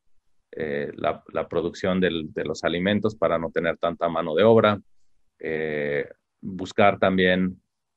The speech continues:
eh, que la, que la propuesta siga siendo agradable, ¿no? O sea, que no llegues a un restaurante y sientas que estás en un, eh, en una nave espacial, este, que, que aún con las medidas sanitarias,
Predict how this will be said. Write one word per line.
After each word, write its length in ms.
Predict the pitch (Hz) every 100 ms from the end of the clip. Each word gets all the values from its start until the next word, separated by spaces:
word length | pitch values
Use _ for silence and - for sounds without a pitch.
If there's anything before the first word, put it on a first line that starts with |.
| _
eh, 400 | 80 76 76 - _ _ _ _
que 100 | 92
la, 180 | 85 82 _ 107
que 160 | 110 90
la 280 | 82 85 85
propuesta 420 | 92 104 95 101
siga 260 | - 101 92
siendo 720 | 95 95 95 95 90 80 - _
agradable, 680 | - 87 87 90 131 123 98
¿no? 140 | 107 131
O 40 |
sea, 140 | 107 92
que 80 |
no 140 | 95 95
llegues 340 | 98 95 92
a 80 | 92
un 100 | 92
restaurante 760 | 95 - 87 90 90 101 101 - _ _ _ -
y 100 | -
sientas 640 | - 95 92 92 92 -
que 60 | 80
estás 380 | - 87 85 85
en 100 | 87
un, 520 | 87 85 78 78 - _ -
eh, 200 | - - _
en 140 | 85
una 200 | 87 87
nave 200 | 82 85
espacial, 680 | 87 - 76 95 90 87 90 _ _ _ _ _
este, 640 | - - - 78 78 71 -
que, 160 | 82 80 - _ _ - -
que 300 | 85 85 80
aún 360 | 104 113 110
con 160 | 110 101
las 140 | 90
medidas 380 | 92 98 98 98
sanitarias, 840 | 92 90 - 92 92 101 98 _